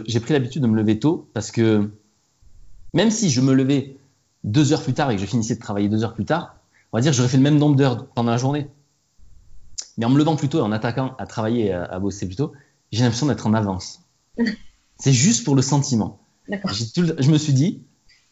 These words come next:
Speaker 1: Là, ils sont encore en train de dormir tous. Là, ils sont tous en train de dormir.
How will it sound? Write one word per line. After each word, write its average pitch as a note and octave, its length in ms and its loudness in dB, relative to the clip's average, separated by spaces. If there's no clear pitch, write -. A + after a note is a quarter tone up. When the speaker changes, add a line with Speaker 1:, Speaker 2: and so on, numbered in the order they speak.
Speaker 1:
Là, D#3+ 80 4
ils - 20 0
sont D#3 120 2
encore B2+ 160 2
en B2+ 60 2
train B2 140 0
de A#2+ 60 2
dormir A2 320 0
tous. - 260 -16
Là, D3+ 60 -2
ils D#3+ 40 0
sont C#3+ 140 2
tous - 140 -8
en C3 80 0
train A#2+ 120 -2
de A#2 60 2
dormir. A#2 320 0